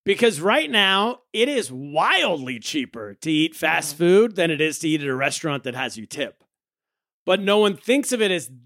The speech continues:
Speaker 1: wildly cheaper because they don't include the tip when they're thinking of going to the non-, to T G I Fridays. They don't think of the tip
Speaker 2: Mm-hmm.
Speaker 1: part.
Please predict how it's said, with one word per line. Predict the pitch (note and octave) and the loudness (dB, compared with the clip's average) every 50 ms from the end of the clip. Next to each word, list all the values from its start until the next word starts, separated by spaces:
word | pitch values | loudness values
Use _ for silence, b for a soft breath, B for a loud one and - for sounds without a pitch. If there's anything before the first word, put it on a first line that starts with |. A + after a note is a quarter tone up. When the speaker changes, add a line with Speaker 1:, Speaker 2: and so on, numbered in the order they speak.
| C#3 _ - | _ _ -12
Speaker 1:
wildly | F3+ E3+ D#3+ E3 E3 E3+ E3+ E3 D#3 D3 C#3 D3 C#3 | -8 -6 -4 -2 0 0 2 0 0 -2 -4 -6 -8
cheaper | C3 - D3 D3 C3+ C3+ D#3 D#3 D3 | -8 -6 -6 -6 -4 -2 -2 -2 -2
because | - - F#3 E3+ E3 - F#3 F3 D#3 C#3+ | -2 -2 -4 -4 -2 -2 -4 -4 -4 -2
they | E3+ E3 | -2 -2
don't | E3 E3+ F3 E3+ E3+ | 0 0 0 0 -2
include | D3+ D3 - - F3+ F#3+ F3+ | -4 -6 -4 0 0 0 0
the | D3 D#3 | 0 -4
tip | C#3+ - - G3 G3 F#3+ F3+ F3+ _ _ _ _ _ _ _ _ | -10 -8 -2 -2 0 0 -2 -4 _ _ _ _ _ _ _ _
when | - D#3+ E3+ E3+ | -8 -6 -6 -4
they're | E3 D#3 D3 | -2 -4 -4
thinking | C#3 - - F#3 F#3 D#3+ - G3 F3+ F3 E3+ | -4 -2 -2 -2 0 0 0 0 0 2 0
of | D#3 C#3 C3 A#2+ | 0 -2 -4 -4
going | - E3+ D#3 D#3 D#3 D3+ | -2 0 0 0 0 -2
to | C#3+ D3 E3 | -4 -6 -10
the | D3+ D3 D3 | -8 -6 -6
non-, | C#3+ C#3+ C#3+ D3 D3 C#3+ C#3+ C#3+ - D#3 | -4 -2 -2 -2 0 -2 -2 -4 -6 -8
to | - - E3 C#3 | -8 -8 -8 -8
T | - - F3+ | -8 -8 -8
G | E3 C#3+ D#3+ | -4 -2 -2
I | C#3+ C#3 | -2 -2
Fridays. | - - E3 D#3+ D3+ C3 A2+ G#2+ - | -2 0 0 0 0 -2 -6 -12 -8
They | - D#3 | -6 -2
don't | D#3 E3+ E3 | -2 -2 0
think | - F#3 F3 | 0 0 -2
of | E3 C#3 | -2 -2
the | A#2+ | -4
tip | - G3 A3+ F#3 | -2 -2 -2 -2
Speaker 2:
Mm-hmm. | D3 D#3 | -2 -10
Speaker 1:
part. | A#2 G#2+ G#2 - | -12 -12 -14 -16